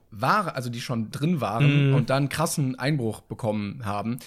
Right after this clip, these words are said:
Speaker 1: Ich hab leider nicht mehr die Känguru-Chroniken sehen können. Ich, äh,
Speaker 2: Nee, ich auch nicht.
Speaker 1: ich werde mir den sowas von auf Blu-ray holen und, äh, mich darauf freuen, auch wenn die Kritiken eher so okay sagen. Ähm, aber da weiß man noch nie, haben die die Bücher gelesen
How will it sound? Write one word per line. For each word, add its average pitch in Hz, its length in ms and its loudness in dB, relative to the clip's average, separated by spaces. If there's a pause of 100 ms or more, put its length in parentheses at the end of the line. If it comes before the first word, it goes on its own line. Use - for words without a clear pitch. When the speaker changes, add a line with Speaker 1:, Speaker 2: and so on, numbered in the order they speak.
(320)
Speaker 1:
Ich 151 140 2
hab 196 320 -2
leider 170 320 4
nicht 170 180 -2
mehr 165 80 0
die 135 80 -2
Känguru-Chroniken 131 720 -4
sehen 127 320 -4
können. 123 480 2
Ich, - 280 -12
äh, 110 320 0
Speaker 2:
Nee, 107 160 0
ich 120 140 -2
auch 113 80 0
nicht. 110 320 -4
Speaker 1:
ich 131 360 -4
werde 165 180 6
mir 165 100 4
den 151 140 6
sowas 170 240 4
von 160 100 4
auf 127 80 0
Blu-ray 135 360 4
holen 120 420 2
und, 117 280 -2
äh, 113 140 -4
mich 117 140 -2
darauf 113 220 -4
freuen, 120 340 -2
auch 120 80 -2
wenn 117 80 0
die 117 80 -2
Kritiken 143 380 -6
eher 123 220 -4
so 110 400 -2 (800)
okay 151 520 2 (100)
sagen. 156 520 2 (120)
Ähm, 120 520 -2 (380)
aber 107 120 -6
da 107 100 -2
weiß 123 180 0
man 127 80 -2
noch 113 100 -2
nie, 120 120 -2
haben 110 100 -2
die 110 80 -4
die 104 80 -8
Bücher 131 280 -2
gelesen 117 720 -4